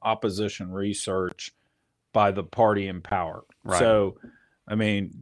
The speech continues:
Speaker 1: that, that's kinda crazy to me. It's crazy to me that, um, fifty former intelligence officers all came out and said the Hunter Biden laptop was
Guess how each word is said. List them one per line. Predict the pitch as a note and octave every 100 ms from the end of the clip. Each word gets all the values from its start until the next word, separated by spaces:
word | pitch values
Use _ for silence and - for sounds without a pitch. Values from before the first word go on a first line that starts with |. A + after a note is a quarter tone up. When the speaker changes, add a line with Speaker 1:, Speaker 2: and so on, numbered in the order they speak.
| A2+
Speaker 1:
that, | A2+ B2+ C3+ B2+
that's | B2 B2 -
kinda | - A2 G2+
crazy | - A2 G2 F#2+ F2+
to | -
me. | F#2+ F#2+ F#2
It's | G#2+ G2+ -
crazy | - B2+ C#3 C#3 C3
to | A#2 -
me | G#2+ A2 A2 G#2+
that, | G2 G2 G2 F#2 - _ _ _ _ _ -
um, | G#2+ G2+ G2 F#2 F2 - _
fifty | - C3+ - B2 A#2 A2 G#2
former | - - B2+ B2+ A#2+
intelligence | G2+ F#2 B2 A#2+ A2+ G2+ G#2+ F2
officers | F2+ G#2+ G2+ - - G#2 G2
all | A2 A2
came | A2+ G2+
out | G#2 G2+
and | G2+
said | - G#2 G2 G2 F2+ E2+ _ _ _ _ _ -
the | G2+ G#2 G2 F#2 F2+
Hunter | G2 B2 A#2 G#2
Biden | F#2+ A2 A2 G2+
laptop | G2 G2+ G#2+ - - G2+ F#2+ F2+ -
was | G2+ G#2 G2 F2+ G#2